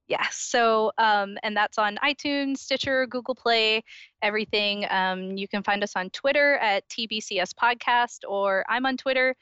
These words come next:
at Ellie underscore A underscore Collins.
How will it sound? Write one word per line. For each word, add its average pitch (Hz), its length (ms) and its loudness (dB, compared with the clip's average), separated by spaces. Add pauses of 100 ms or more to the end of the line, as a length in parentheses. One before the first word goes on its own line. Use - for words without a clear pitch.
(280)
at 185 220 2
Ellie 220 380 0
underscore 214 460 0
A 208 320 0
underscore 196 480 -6
Collins. 139 680 -4